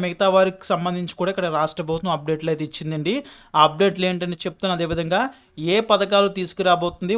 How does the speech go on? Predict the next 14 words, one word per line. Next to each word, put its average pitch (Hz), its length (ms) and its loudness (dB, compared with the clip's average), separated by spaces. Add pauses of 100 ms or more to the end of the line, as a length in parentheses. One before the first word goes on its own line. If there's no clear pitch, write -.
వచ్చే 175 200 -2 (120)
నెల 180 160 -2
నుంచి 175 260 -4
ఏ 170 140 -6
పథకాలు 175 480 0
అమలు 165 260 -4
కాబోతున్నాయి, 160 560 -2 (140)
ఏ - 20 -2 (100)
పథకాలకు 165 440 -2
సంబంధించి 156 500 -6
మీరు 170 240 -2
దరఖాస్తులు 160 540 -2
చేసుకోవాలి, 160 500 -2 (440)
మీ 196 60 2